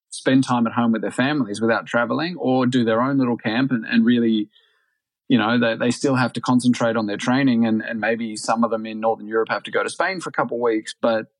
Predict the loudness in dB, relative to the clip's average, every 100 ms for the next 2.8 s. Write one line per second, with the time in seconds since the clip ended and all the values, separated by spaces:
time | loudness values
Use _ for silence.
0 | _ -6 -2 0 2 2 2 0 -2 -2
1 | -2 0 2 4 4 4 2 2 2 2
2 | 0 0 -2 -4 -2 -2 -4 -20